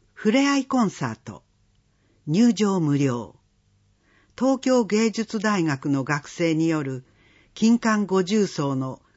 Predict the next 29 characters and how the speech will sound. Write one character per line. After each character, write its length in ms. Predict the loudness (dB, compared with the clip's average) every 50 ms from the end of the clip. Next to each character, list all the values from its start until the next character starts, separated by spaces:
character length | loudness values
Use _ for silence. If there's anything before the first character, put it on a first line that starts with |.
| _
ク 120 | -4 0 0
ラ 140 | 0 0 0
シ 240 | -6 -14 -16 -16
ッ 20 | _ _
ク 120 | -6 -6 -2
コ 140 | 2 2 2
ン 100 | 2 2
サ 220 | 0 -2 -2 -2
ー 20 |
ト 180 | -2 -4 -8 -8
を 60 | -8
開 240 | _ -4 -4 -4 -4
催 240 | -2 -4 -4 -4 -4
し 160 | -6 -8 -8
ま 140 | -8 -8 -10
す。 300 | -14 -18 -20 _ _ _ _ _ _ _ _ _ _ _ _ _ _ _ _ _ _ _ _ _ _ _ _
問 200 | -4 -2 0 0
い 60 | 0 0
合 100 | 0 -2
わ 80 | -6
せ 140 | -6 -8 -8
先、 440 | -8 -8 -10 -10 _ -10 -10 -10 _ _ _ _ _ _ _ _
文 220 | -2 0 0 0
化 180 | -2 -2 -6 -6
芸 260 | -4 -2 -2 -2 -2
術 300 | -4 -6 -8 -10 -12 -14
課。 200 | -12 -12 -12 -12 _ _ _ _ _ _ _ _ _ -2
電 300 | 0 2 2 2 2 0
話、 200 | -2 -4 -8